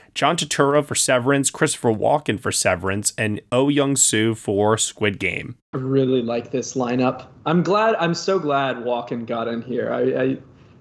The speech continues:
Speaker 2: thought he and Turturro were both doing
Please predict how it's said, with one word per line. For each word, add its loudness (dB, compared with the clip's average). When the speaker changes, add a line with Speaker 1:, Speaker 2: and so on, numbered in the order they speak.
Speaker 2:
thought 2
he 2
and 2
Turturro 4
were -2
both 2
doing 2